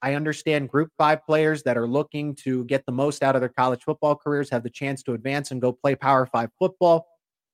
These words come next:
or players that just didn't normally fit in. But Moore, McCord,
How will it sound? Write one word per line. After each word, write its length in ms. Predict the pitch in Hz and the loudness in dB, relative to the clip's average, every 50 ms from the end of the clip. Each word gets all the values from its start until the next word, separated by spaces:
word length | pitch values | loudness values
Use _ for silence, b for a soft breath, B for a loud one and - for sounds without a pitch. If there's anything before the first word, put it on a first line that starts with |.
| _ _ _ | _ _ _
or 140 | - 156 123 - - | -14 -14 -10 2 4
players 280 | 151 156 156 151 143 | 6 6 6 4 2
that 160 | - 143 127 | 0 0 0
just 180 | - 131 117 - | 0 -4 -4 -4
didn't 180 | 135 123 117 113 | -6 -6 -4 -2
normally 480 | 127 147 156 156 151 147 147 135 - _ _ _ _ _ - | -2 -2 0 -2 -2 -2 -4 -4 -6 _ _ _ _ _ 4
fit 140 | 156 160 156 | 4 6 6
in. 260 | 160 160 160 160 160 - _ _ _ _ _ - | 6 4 4 2 -4 -8 _ _ _ _ _ -14
But 160 | 117 104 107 | -14 -6 4
Moore, 460 | 127 180 208 220 226 226 226 202 - _ _ _ - | 8 10 10 10 10 8 6 4 -2 _ _ _ -8
McCord, 600 | 131 - - - 175 208 214 214 214 208 196 | -8 -6 4 10 10 12 12 12 8 6 4